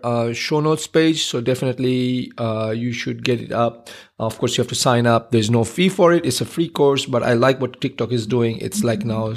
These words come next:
go-, getting on a, um, on a proactive basis, teaching everyone how to run TikTok ads. Okay. With that,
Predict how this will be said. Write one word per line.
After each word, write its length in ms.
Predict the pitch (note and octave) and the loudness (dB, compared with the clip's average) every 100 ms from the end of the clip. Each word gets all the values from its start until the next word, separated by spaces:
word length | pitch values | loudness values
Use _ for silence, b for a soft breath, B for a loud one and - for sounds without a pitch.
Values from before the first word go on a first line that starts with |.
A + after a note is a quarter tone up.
| - | -8
go-, 120 | B2 A#2 | -6 -4
getting 340 | A#2 A#2+ A#2 | 0 2 2
on 140 | A2 | 0
a, 260 | A2+ A2 G#2+ B B B B B | -2 -2 -4 B B B B B
um, 540 | A2 G#2 G2+ G2+ G2 - - | -4 -2 -2 -2 -4 -10 -8
on 80 | A2 | -8
a 40 | |
proactive 520 | G2 F#3+ F3 F3+ D3+ | 2 4 4 0 0
basis, 580 | D#3 D3+ D3+ C#3+ C#3 - | 2 2 2 0 -2 -8
teaching 400 | - D3+ D3+ C#3 | -4 -2 0 0
everyone 440 | B2+ C3 B2+ B2+ | 2 2 4 2
how 340 | B2 C3 A#2+ A#2+ | 2 2 4 2
to 300 | A#2 B2+ A#2+ | 0 -2 0
run 500 | A#2 A#2 A#2 A2+ A2+ | 2 2 2 0 -4
TikTok 580 | - A#2+ - A#2+ G#2+ - | -4 -6 -2 0 0 -2
ads. 380 | G#2+ G#2 - - _ _ | -10 -10 -14 -16 _ _
Okay. 180 | - F3 - - B B B B - | -12 -10 -12 -20 B B B B -6
With 220 | B2 A2+ | -4 0
that, 380 | C3 - - | 0 0 -12